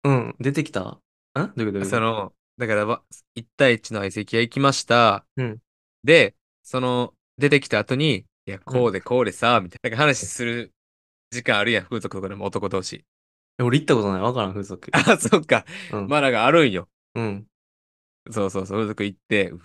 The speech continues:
Speaker 2: ちょ、ほんまに最悪でさ」、みたいな。
Speaker 1: あ、男同士ってこと？うん。
Speaker 2: そうそうそうそう。
Speaker 1: うんうんうん。
Speaker 2: だからその時間も楽しみたいから、俺だから二人とか三
Speaker 1: あー、
Speaker 2: 人で行きたい。
Speaker 1: そういうことね。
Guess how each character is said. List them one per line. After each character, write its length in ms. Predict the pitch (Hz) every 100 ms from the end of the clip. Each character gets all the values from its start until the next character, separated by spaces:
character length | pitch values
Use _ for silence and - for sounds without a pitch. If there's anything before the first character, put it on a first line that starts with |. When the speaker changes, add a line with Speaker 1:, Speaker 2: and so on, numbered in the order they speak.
| -
Speaker 2:
ち 120 | -
ょ、 60 | - _ _ _
ほ 80 | 98
ん 280 | 98 98 95
ま 100 | 95
に 80 | 95
最 340 | - 113 113
悪 160 | 110 107
で 120 | 101
さ」、 200 | 110 92
み 60 | 85
た 100 | -
い 60 |
な。 80 | - _ _ _ _
Speaker 1:
あ、 100 | -
男 260 | 135 233 208
同 120 | 170
士 40 | -
っ 20 |
て 40 |
こ 80 | -
と？ 120 | -
う 180 | 220 -
ん。 160 | 98 101 _
Speaker 2:
そ 180 | 120 113
う 20 |
そ 120 | 117
う 40 | 117
そ 160 | -
う 20 | 120
そ 140 | 104
う。 40 | -
Speaker 1:
う 60 |
ん 80 | 117
う 60 | 113
ん 100 | 107
う 80 | 104
ん。 160 | 104 _ _ _ _ _ _
Speaker 2:
だ 100 | -
か 60 | 107
ら 80 | 98
そ 160 | -
の 140 | 143 143
時 120 | 139
間 140 | 143
も 100 | 120 95
楽 160 | 107
し 80 | 110
み 100 | 113
た 100 | 110
い 40 | 90
か 60 |
ら、 60 | 92
俺 140 | 95
だ 80 | 101
か 80 | 95
ら 40 | 90
二 280 | _ 98
人 80 | 92
と 80 | 92
か 140 | 127 175
三 100 | 202
Speaker 1:
あ 20 |
ー、 20 |
Speaker 2:
人 80 | 90
で 80 | -
行 80 | 196
き 40 |
た 60 | -
い。 40 |
Speaker 1:
そ 100 | 208
う 20 |
い 40 | 220
う 20 |
こ 80 | 202
と 100 | 156
ね。 260 | 180 196